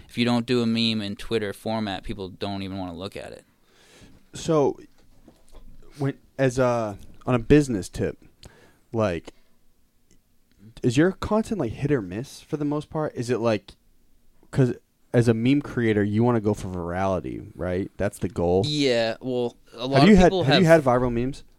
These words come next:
Speaker 1: Yeah, yeah. I've had, if you scroll down, um, I've had, like, a lot more success in the last couple of years than I have this year. Um, um, but yeah, I've had some
Speaker 2: Wh-,
Speaker 1: posts.
Speaker 2: what was your biggest?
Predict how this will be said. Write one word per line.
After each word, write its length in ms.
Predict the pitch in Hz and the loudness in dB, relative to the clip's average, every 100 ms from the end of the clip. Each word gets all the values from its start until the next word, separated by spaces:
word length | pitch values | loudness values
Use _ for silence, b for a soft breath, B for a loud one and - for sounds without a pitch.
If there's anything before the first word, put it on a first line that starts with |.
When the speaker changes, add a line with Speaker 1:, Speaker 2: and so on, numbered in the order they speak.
| - | -4
Speaker 1:
Yeah, 280 | 135 101 104 | 0 0 0
yeah. 220 | 101 95 | -2 -2
I've 100 | 101 | -2
had, 160 | 117 - | 0 0
if 120 | 113 | -2
you 80 | 143 | -4
scroll 260 | - 175 127 | -2 -2 -2
down, 440 | 107 107 104 101 - | -2 -2 -4 -6 -6
um, 360 | 101 95 95 - | -6 -6 -10 -10
I've 140 | 104 | -8
had, 220 | 117 98 | -6 -4
like, 160 | 95 - | -6 -6
a 20 | |
lot 260 | 95 92 92 | -4 -4 -4
more 240 | 95 92 | -6 -8
success 600 | - 95 - 98 98 - | -8 -10 -8 -8 -8 -10
in 240 | 95 92 - _ - | -10 -10 -14 _ -12
the 60 | |
last 280 | 98 92 - | -8 -8 -10
couple 240 | - - | -14 -12
of 40 | 92 | -10
years 280 | 92 92 - | -10 -12 -12
than 140 | 95 | -10
I 80 | 90 | -8
have 300 | 104 92 92 | -8 -10 -10
this 260 | 95 90 - | -12 -10 -10
year. 240 | 92 92 - B B B B | -10 -12 -16 B B B B
Um, 400 | 104 95 92 113 - b b b b b b b b - | -4 -4 -6 -10 -18 b b b b b b b b -10
um, 480 | 110 101 92 85 - _ | -4 -2 -2 -6 -12 _
but 280 | 82 90 - - _ _ _ - | -6 -4 -6 -14 _ _ _ 0
yeah, 200 | 127 104 | 2 2
I've 120 | - | -2
had 260 | 127 110 | -2 -2
some 300 | 110 - 113 | -4 -4 2
Speaker 2:
Wh-, 20 | 107 | 4
Speaker 1:
posts. 300 | 110 101 120 | 4 4 0
Speaker 2:
what 80 | 131 | 0
was 120 | 147 | 0
your 80 | 147 | 0
biggest? 500 | 120 107 62 - | -2 -4 -6 -10